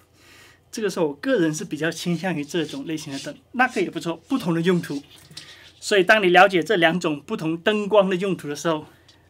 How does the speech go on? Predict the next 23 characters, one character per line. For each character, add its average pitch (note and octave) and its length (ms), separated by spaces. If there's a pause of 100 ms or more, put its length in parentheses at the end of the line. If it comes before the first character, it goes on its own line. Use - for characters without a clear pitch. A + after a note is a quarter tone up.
你 D#3 120
的 D#3 80
拍 F3+ 260
照 F3+ 140
还 D#3 80
是 D#3+ 80
摄 F#3 180
影， C#3 180 (640)
你 D3 120
就 G3+ 140
有 D3+ 240 (720)
懂 D#3+ 200
得 F#3+ 140
怎 F#3 140
么 D#3+ 160 (160)
利 A#3+ 160
用 F3 200
自 A3 380
然 E3 460
的 D#3 260 (140)
光 G#3 280
线 F#3 280 (880)
去 D#3+ 400